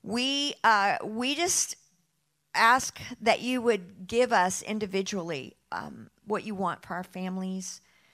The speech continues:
Would you give us time? We just wanna take the time to settle apart over the next week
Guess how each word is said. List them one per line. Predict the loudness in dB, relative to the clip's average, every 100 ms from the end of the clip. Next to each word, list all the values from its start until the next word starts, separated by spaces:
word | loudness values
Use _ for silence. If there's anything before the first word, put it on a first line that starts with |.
| _ -10
Would |
you | -4
give | -2 -2
us | -2 -4
time? | -6 -4 -4 -4 -4
We | -6
just | -6 -8
wanna | -8 -6
take | -6 -6
the | -12
time | -10 -10 -8 -8
to |
settle | -6 -4 -4 -4 -8 _
apart | -6 -6 -2 0 0 -4 -10 -20 _ _ _ _ _ _ _
over | -2 -2
the | -2
next | -2 -4 -8
week | -8 -8 -8 -10